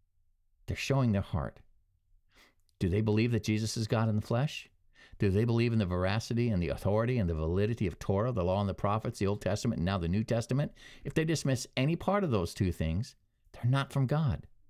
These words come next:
And eventually, those who embrace sin, those who are not of God, they're gonna show their heart. We're called to pursue truth. We're called to believe that Jesus is God come in the flesh.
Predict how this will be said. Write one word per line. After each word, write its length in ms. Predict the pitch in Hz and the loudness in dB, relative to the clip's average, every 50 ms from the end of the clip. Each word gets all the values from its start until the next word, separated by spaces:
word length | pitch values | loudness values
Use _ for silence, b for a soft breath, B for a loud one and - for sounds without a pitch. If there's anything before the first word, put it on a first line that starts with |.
| - - - - - _ _ _ _ _ _ _ _ _ _ _ _ _ _ _ - - | -20 -20 -20 -20 -20 _ _ _ _ _ _ _ _ _ _ _ _ _ _ _ -6 -2
And 100 | 151 151 | 0 2
eventually, 680 | 160 185 208 247 - - 165 151 165 185 196 202 175 - _ _ _ _ _ _ - | 2 2 2 2 0 0 2 2 2 2 0 -2 -6 -10 _ _ _ _ _ _ -2
those 240 | - 160 190 214 - | 0 0 2 2 2
who 140 | - 180 165 | 2 4 4
embrace 360 | 147 143 156 160 160 147 - | 4 2 2 0 0 0 -2
sin, 500 | - - 180 196 180 123 95 92 110 117 - _ _ _ _ _ | -2 -2 0 2 2 2 2 2 0 -4 -6 _ _ _ _ _
those 220 | - 151 175 165 - | 0 0 0 2 2
who 80 | 147 | 2
are 80 | 135 131 | 2 4
not 180 | 131 127 123 | 2 2 2
of 100 | 120 113 | 0 0
God, 420 | 120 160 175 156 135 135 147 196 - - | 0 0 0 2 2 0 -2 -4 -4 -4
they're 120 | 147 147 | -4 -2
gonna 180 | - 156 143 131 | 0 0 0 0
show 260 | - - - 143 143 | 0 0 0 0 2
their 160 | 143 143 139 | 2 2 2
heart. 400 | 131 147 156 139 104 - - - _ _ - _ _ _ _ _ _ _ _ _ _ _ _ _ _ _ _ - | 2 2 0 0 -2 -4 -6 -14 _ _ -20 _ _ _ _ _ _ _ _ _ _ _ _ _ _ _ _ 0
We're 160 | 131 151 156 | 0 0 0
called 260 | - - - 127 127 | 0 0 0 2 2
to 60 | 120 113 | 0 0
pursue 340 | - - 107 - - 104 | -2 -2 -2 0 0 0
truth. 460 | 92 - - - 73 65 - - - - _ _ _ _ _ _ _ _ _ _ _ _ _ _ | 0 0 -2 -4 -4 -4 -6 -10 -18 -20 _ _ _ _ _ _ _ _ _ _ _ _ _ _
We're 160 | - 117 151 156 | 0 0 0 0
called 280 | - - 127 123 120 | -2 -2 -2 0 2
to 60 | 110 | 2
believe 280 | 98 98 98 101 95 87 | 2 4 4 2 2 2
that 80 | 92 90 | 0 0
Jesus 340 | - 98 104 107 117 110 - | 0 0 0 0 -2 -2 -2
is 120 | 113 107 | -2 -2
God 240 | 101 98 90 92 - | 0 0 -2 -2 -4
come 180 | - - 85 85 | -2 -2 0 0
in 80 | 87 | 0
the 80 | 85 85 | -2 -2
flesh. 460 | - - 71 69 80 - - - | -4 -4 -4 -4 -6 -8 -10 -16